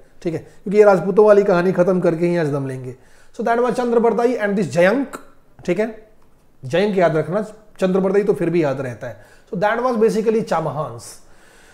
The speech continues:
अब आ जाइए सोलंकीज पे, ठीक है, चालुक्याज of गुजरात। चालुक्याज तुम्हें पता है ना,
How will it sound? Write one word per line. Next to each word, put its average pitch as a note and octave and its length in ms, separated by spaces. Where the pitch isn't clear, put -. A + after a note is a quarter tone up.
अब D#4 180
आ C4 200
जाइए C4 360
सोलंकीज A3 1040
पे, C3 240
ठीक G3+ 140
है, A3 180
चालुक्याज B3+ 840
of A3 200
गुजरात। D3+ 560
चालुक्याज G#3+ 540
तुम्हें C4 240
पता A3+ 220
है C#3 200
ना, D#3+ 100